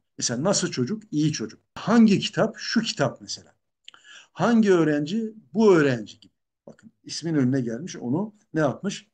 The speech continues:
E, nitelemiş veya belirtmiş. Tamam mı? İsimlerin önüne gelecek. E, e, zamirler ise ismin yerini tutan kelimeler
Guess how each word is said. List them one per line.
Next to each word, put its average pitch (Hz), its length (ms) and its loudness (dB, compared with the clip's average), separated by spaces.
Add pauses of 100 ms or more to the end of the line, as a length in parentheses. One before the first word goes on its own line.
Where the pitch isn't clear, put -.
E, 123 40 -10 (480)
nitelemiş 127 480 -4
veya 160 180 0
belirtmiş. - 400 -4
Tamam 285 240 -4
mı? - 100 -16 (160)
İsimlerin 131 440 -4
önüne 110 180 -4
gelecek. - 320 -20 (720)
E, 151 40 2
e, 143 300 6 (460)
zamirler 156 640 0
ise 277 420 -6 (180)
ismin - 280 -6
yerini 202 340 -6
tutan 110 320 -12 (140)
kelimeler - 560 -16